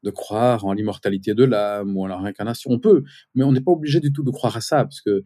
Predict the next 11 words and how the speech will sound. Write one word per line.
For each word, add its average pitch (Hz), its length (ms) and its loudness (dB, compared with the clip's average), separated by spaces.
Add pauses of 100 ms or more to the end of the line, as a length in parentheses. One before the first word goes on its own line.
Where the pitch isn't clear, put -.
(360)
nous 104 60 -10
pouvons 110 200 -4
savoir 135 420 2
que 107 300 2 (920)
chaque 139 300 0
moment 120 400 4
où 113 40 -2
nous 107 100 -4
sommes 107 480 0 (520)
vraiment 110 420 0
là 107 300 -4